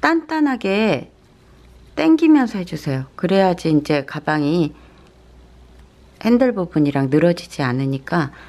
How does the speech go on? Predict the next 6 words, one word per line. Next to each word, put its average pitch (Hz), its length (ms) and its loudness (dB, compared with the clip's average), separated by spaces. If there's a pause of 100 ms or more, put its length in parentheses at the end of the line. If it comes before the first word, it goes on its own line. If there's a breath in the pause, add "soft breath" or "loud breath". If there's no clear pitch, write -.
(180 loud breath)
옆에도 156 760 -2 (180)
늘어나지 139 520 -4
않게끔 214 680 -2 (360 loud breath)
좀 147 160 -6
빡빡하게 233 880 -4 (580)
당기면서. 220 640 -2